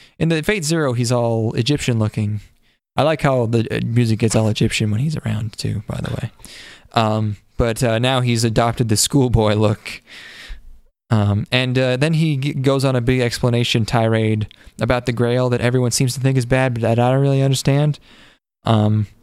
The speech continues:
him, him and Kire were the ones that almost got it in Holy Grail War number four. So he explains that the Holy Grail War doesn't summon the Grail. It just fills it with souls,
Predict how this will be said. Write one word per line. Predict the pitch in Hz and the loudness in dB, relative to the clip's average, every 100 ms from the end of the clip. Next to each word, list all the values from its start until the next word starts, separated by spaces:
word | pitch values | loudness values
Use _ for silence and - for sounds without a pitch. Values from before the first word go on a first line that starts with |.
| _ _ _ - | _ _ _ -20
him, | - 175 190 185 | 0 2 2 2
him | 156 190 | 2 2
and | 180 131 | 2 0
Kire | - 160 147 131 | 2 2 4 4
were | 127 | 2
the | 120 | 2
ones | 123 117 | 2 2
that | 113 | 2
almost | 120 135 127 - | 2 2 0 0
got | 139 143 | 0 0
it | 151 | -2
in | 131 | -2
Holy | 113 127 127 | 0 0 2
Grail | 127 127 | 2 2
War | 123 123 | 2 2
number | 120 120 - | 2 0 0
four. | - 135 143 135 - - - _ _ _ _ _ _ _ - | 0 2 2 0 -6 -20 -20 _ _ _ _ _ _ _ -2
So | - 120 117 113 113 - - _ _ | 2 2 4 2 0 -4 -16 _ _
he | - | -6
explains | 123 - 160 160 | -2 0 2 2
that | 143 135 - _ | 2 0 -2 _
the | 120 | 0
Holy | 143 175 | 2 2
Grail | 156 160 | 2 2
War | 151 147 | 2 2
doesn't | 127 151 139 | 2 0 0
summon | - 120 113 | 0 0 0
the | 107 | 0
Grail. | 107 113 107 113 - - - - | 0 0 0 -2 -8 -20 -20 -16
It | - | -2
just | 131 - | -2 0
fills | - 143 156 147 | 2 2 2 2
it | 135 | 2
with | 123 - | 0 0
souls, | - 139 135 110 110 113 - - - | 0 2 2 2 2 0 -4 -8 -12